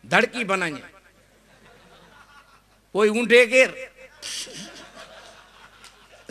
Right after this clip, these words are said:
વાહ, ઊંધીને સોતા હોય, "આ, ગરમી બોરી." એ બધી ઓછી?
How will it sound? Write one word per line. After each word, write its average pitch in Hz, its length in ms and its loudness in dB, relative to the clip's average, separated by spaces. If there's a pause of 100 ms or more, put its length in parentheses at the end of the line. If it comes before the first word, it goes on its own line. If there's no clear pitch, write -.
(800)
વાહ, 214 260 2
ઊંધીને 220 300 -2
સોતા 202 240 -4
હોય, 185 100 -2
"આ, 180 680 0
ગરમી 214 340 -4
બોરી." 160 440 -6 (4000)
એ 202 80 8
બધી 240 280 12
ઓછી? 294 460 12